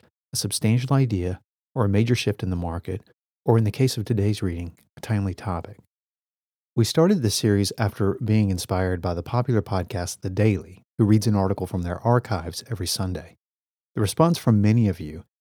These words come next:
encouraged me to keep sharing these articles, but I promise you they will always be, like we want for all of our content, something deeply helpful and practical. Today's article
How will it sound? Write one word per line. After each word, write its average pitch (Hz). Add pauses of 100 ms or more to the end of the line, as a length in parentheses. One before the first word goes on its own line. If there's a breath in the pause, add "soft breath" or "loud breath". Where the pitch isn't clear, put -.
(180)
encouraged 117
me 110
to 98
keep 143
sharing 104
these 87
articles, 87 (640)
but 104
I 101
promise 139
you 104
they 110
will 92
always 147
be, 85 (140)
like 101
we 107
want 90
for -
all 120
of 110
our -
content, 87 (280)
something 104
deeply 127
helpful 98 (220)
and 92
practical. - (720)
Today's 147
article 123